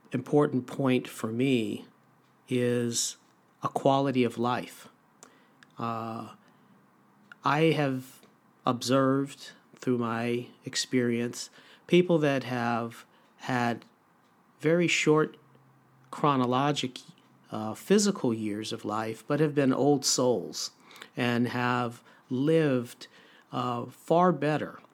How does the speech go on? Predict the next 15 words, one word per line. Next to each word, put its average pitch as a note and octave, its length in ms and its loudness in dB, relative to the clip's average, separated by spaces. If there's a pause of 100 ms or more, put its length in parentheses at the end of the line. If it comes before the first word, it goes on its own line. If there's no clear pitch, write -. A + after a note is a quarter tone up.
(760)
than A#2+ 180 0
people C3 320 0
twice C3 480 2
their, A2 440 -6 (360)
their G#2+ 220 -4
age A2 520 -4 (180)
would A#2+ 220 -2
have G#2 200 -6
lived. - 400 -12 (680)
Um, A#2 460 -2 (200)
but C#3+ 120 4
it's F3 160 4
the - 120 -2
quality F3+ 920 2 (160)
that's - 440 -6